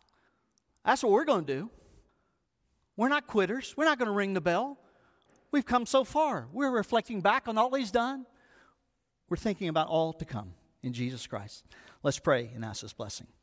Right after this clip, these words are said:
Our Lord and our God, we thank you for your holy word. It gives us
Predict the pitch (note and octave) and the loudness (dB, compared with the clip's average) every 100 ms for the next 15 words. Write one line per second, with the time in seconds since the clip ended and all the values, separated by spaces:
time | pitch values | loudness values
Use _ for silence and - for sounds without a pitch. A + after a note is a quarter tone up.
0 | _ - - - F3 F#3 G#3 G3+ G3 F3+ | _ -20 -12 2 2 4 2 2 0 2
1 | G3 F#3+ F#3 - G#3+ F#3+ F#3 - F#3 F3+ | 2 2 -2 -2 -2 -2 -8 -6 -2 0
2 | D#3 G3 G3 F#3+ G3 G3+ F#3+ - - _ | 4 4 4 4 4 4 0 -18 -20 _
3 | _ _ _ _ _ _ _ _ _ _ | _ _ _ _ _ _ _ _ _ _
4 | _ _ - D#3+ F3+ F#3 | _ _ -2 0 2 0